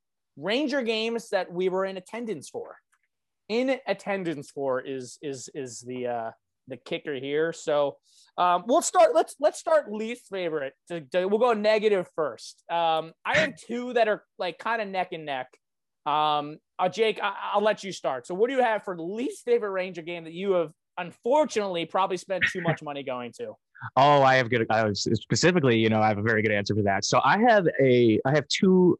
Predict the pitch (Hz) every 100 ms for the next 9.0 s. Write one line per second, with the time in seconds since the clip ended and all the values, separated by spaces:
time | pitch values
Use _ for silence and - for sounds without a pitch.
0 | - 151 151 151 147 143 147 143 139 143
1 | 139 - 123 123 139 160 170 156 156 160
2 | 139 110 123 113 - - - 113 113 101
3 | 90 - 123 135 151 147 139 123 - _
4 | _ _ _ - 185 208 202 175 - 147
5 | 127 123 127 143 143 147 135 131 117 117
6 | 110 110 - 139 139 147 127 - 135 120
7 | - 90 82 85 82 - 107 95 - 143
8 | 165 175 147 - 131 120 - 123 113 -